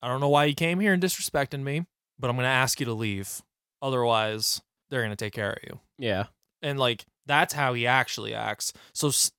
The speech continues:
Speaker 1: half the time when you're watching this movie, he is more over the top, fitting that stylized storytelling. But then you realize that's not actually who he is. And I actually really liked that. And I liked the way that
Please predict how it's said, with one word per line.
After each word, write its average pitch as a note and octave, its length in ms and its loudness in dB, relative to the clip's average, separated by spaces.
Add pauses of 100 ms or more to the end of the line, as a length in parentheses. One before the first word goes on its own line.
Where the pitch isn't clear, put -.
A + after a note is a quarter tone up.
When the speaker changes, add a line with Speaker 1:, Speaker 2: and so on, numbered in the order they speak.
(120)
Speaker 1:
half B3 300 2
the G#3+ 80 -4
time E3+ 280 2
when C#3+ 120 -2
you're C3+ 120 0
watching C#3 380 2
this B2 220 -4
movie, C3 460 0 (300)
he F3 280 0
is D3+ 320 2 (280)
more C#3 400 4
over C#3 240 2
the B2 120 -4
top, A#2+ 400 2
fitting C#3 400 -2
that A#2 200 -2
stylized A2+ 920 0 (260)
storytelling. B2+ 880 0 (400)
But C3+ 100 -6
then D#3+ 120 6
you D3+ 120 0
realize C#3+ 400 2 (180)
that's F3+ 320 2
not E3 260 2
actually C3+ 480 -2
who C3 220 -2
he B2 160 0
is. E3 540 -2 (160)
And C3 120 -4
I C#3+ 100 4
actually D#3 280 2
really D3+ 440 2
liked C3 400 -2
that. A#2+ 220 0
And A2+ 80 -4
I A#2+ 60 -2
liked B2 440 0
the C#3 100 -2
way B2 320 0
that G#2+ 400 -4